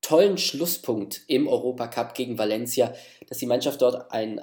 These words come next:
einen Reifeprozess vollzogen hat, dass man durchaus gelernt hat, ähm, mit, ja, Niederlagen umzugehen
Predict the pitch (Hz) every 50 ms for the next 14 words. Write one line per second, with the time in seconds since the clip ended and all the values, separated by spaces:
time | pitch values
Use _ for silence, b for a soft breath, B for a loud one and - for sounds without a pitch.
0 | - - 110 107 110 - 120 143 175 175 190 - - - - - - 143 135 -
1 | - 131 123 123 - - 127 120 127 120 120 120 117 - B B B B B _
2 | - 113 - 113 107 104 135 143 151 - 139 - - - 131 127 120 123 123 123
3 | 127 123 123 - - - _ - 123 113 113 117 120 - _ - _ _ _ 123
4 | 139 131 127 - - - - - - - _ _ _ _ _ _ _ _ _ _
5 | _ _ _ _ - 131 120 107 101 113 135 175 196 180 147 139 127 135 135 131
6 | 123 143 160 185 - - 196 180 - 175 190 196 208 196